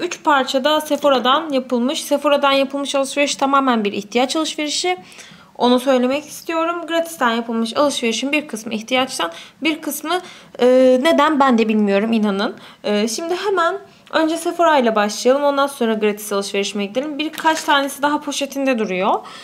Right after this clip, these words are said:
E, onları da poşetinden yavaş yavaş çıkarım. Bazısını kullandım, bazısını kullanmadım. Kullandıklarımı gösteririm, kutularından çıkarırım. Kullanmadıklarımı da, e, artık sizinle beraber bir kısmını swatchlarız diye düşünüyorum.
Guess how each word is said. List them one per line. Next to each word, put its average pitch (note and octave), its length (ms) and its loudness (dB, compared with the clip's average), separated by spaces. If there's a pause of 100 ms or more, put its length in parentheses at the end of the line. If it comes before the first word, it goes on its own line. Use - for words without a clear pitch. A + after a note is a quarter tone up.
(260)
E, G3 80 0
onları C4 340 4
da C4+ 80 2
poşetinden C4 500 0
yavaş B3+ 400 2
yavaş B3 300 0
çıkarım. B3 460 2
Bazısını C#4+ 460 2
kullandım, C4+ 540 0
bazısını C#4 440 2
kullanmadım. C#4 600 0
Kullandıklarımı C#4+ 800 -2
gösteririm, A#3 600 0
kutularından A#3+ 580 0
çıkarırım. C#4 480 -2 (400)
Kullanmadıklarımı C4+ 960 0
da, F4 200 2 (400)
e, A#3+ 60 0
artık B3+ 560 2
sizinle C4 500 0
beraber B3+ 360 2
bir C#4+ 160 -2
kısmını A#3 280 -2
swatchlarız C4 720 0 (260)
diye C#4 240 2
düşünüyorum. B3+ 640 0